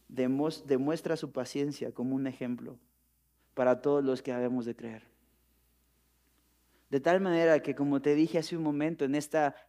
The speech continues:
comida en casa del fariseo,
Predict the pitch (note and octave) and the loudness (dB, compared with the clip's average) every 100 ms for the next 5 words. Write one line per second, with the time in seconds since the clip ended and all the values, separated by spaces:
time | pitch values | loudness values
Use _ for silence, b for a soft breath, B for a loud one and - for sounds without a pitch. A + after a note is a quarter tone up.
0 | _ D3 C#3+ F3+ D#3+ C3+ C3 - _ - | _ -2 0 0 0 -2 -4 -10 _ -6
1 | C3 C3 - - - - _ D3+ D3+ D#3 | -6 -6 -12 -20 -20 -20 _ 0 2 2
2 | C#3+ - C#3 A2+ - F2+ F2 | 2 0 -6 -6 -6 -6 -6